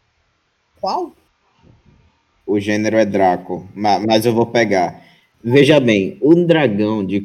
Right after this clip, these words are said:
Speaker 2: duas asas e quatro patas, ele só consegue existir se a asa dele, é, e isso eu, eu me envolvo muito nessa questão de evolução especulativa, né?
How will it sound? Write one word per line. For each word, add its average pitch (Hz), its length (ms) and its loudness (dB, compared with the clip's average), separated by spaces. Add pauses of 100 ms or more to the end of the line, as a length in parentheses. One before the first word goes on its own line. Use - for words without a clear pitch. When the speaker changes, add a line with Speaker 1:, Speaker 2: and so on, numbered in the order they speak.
(140)
Speaker 2:
duas 107 400 -2
asas 98 380 -2
e 98 60 -2
quatro 98 400 -4
patas, 98 760 -6
ele 113 220 0
só 139 280 0
consegue 135 520 2
existir 113 640 0
se - 420 2
a 135 180 4
asa 123 240 4
dele, 104 580 0 (520)
é, 95 280 0
e 117 200 0
isso 123 540 0
eu, 107 280 0
eu 110 220 0
me 113 200 -4
envolvo 113 380 0
muito 110 320 -4
nessa 107 440 2
questão 107 500 -2
de 104 480 4
evolução 104 760 -2
especulativa, 104 1160 0
né? 104 240 -4